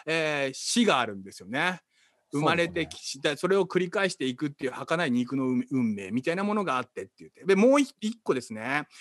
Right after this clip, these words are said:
Speaker 1: 月に住んでいるんですよね。魂が月に行っちゃってるというね。っていうような解釈で、まあ、あってですね、
Speaker 2: うん。
Speaker 1: ここに、まあ、雷号図が書いてありますけど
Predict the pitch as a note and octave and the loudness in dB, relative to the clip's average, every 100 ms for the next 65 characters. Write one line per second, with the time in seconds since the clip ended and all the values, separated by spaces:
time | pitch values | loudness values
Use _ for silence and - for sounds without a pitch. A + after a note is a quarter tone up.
0 | - - _ - - A#3+ A#3 F3+ - - | -20 -20 _ -18 -4 0 2 0 -6 -16
1 | - C3+ G#2+ G2+ G#2 G#2 - A2+ E3+ G3 | -10 -8 -6 -8 -10 -10 -8 -4 -4 -2
2 | A3 C#4 C4 - E3+ G#3+ - - C#4 F3+ | 0 2 2 -2 -2 -2 -2 -2 2 2
3 | A#2+ - B2 - G2 G#2+ A2+ G2 F#2 F#2 | 0 -6 -6 -8 -12 -10 -12 -14 -16 -14
4 | - _ _ - - _ _ _ - G3+ | -16 _ _ -20 -20 _ _ _ 4 6
5 | A#3 B3 B3 B3+ A#3 C#4+ A#3+ E3 C#3 G#2+ | 6 6 6 8 8 6 4 2 0 -6
6 | A2 E3+ C3+ C#3 C3 A2 A2+ G#2 F#2 - | -2 2 2 2 0 0 -4 -10 -14 -12
7 | A#2 G#2+ G#2+ - D#3 D#3 C#3+ C3+ C#3+ F3+ | -10 -10 -12 -6 -4 -4 -2 0 2 2
8 | F#3 F#3+ F3 C3 A#2+ D3+ C3+ B2 A#2 B2 | 4 4 2 0 -4 -2 -2 -2 -4 -6
9 | - A2+ C#3+ A2+ | -6 -4 -2 -2